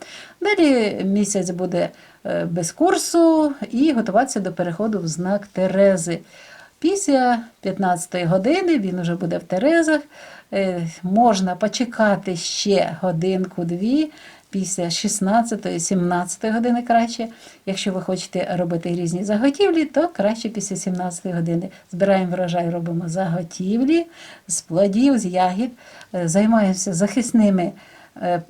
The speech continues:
оприскуваннями проти шкідників та хвороб, біопрепара-,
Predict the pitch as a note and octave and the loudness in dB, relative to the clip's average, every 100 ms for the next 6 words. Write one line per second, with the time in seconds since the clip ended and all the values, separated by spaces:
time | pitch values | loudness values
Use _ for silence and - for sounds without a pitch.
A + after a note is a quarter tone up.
0 | - F#3+ E3 F3+ F3 - G3+ A3 A#3 A#3+ | -6 -6 -2 -2 -2 -2 0 2 2 2
1 | B3+ - F#3 F3 F#3+ - F3+ F#3 F#3+ E3+ | -2 -4 -4 -4 -4 -4 -2 -2 -4 0
2 | F3+ E3 F3 E3+ F3+ B3 F3 F3 E3 E3 | -2 0 -2 0 0 -2 0 0 0 -4
3 | D#3 F3 F3 | -2 0 0